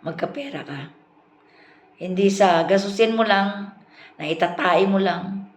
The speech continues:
mauubos na. Saka yung katanyagan, hindi yan, hindi yan, ano, hindi yan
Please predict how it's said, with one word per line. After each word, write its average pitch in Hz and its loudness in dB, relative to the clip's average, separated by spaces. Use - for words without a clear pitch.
mauubos 175 -2
na. 147 -8
Saka 277 4
yung 302 4
katanyagan, 285 0
hindi 269 2
yan, 262 -2
hindi 262 4
yan, 247 4
ano, 214 0
hindi 208 -2
yan 202 2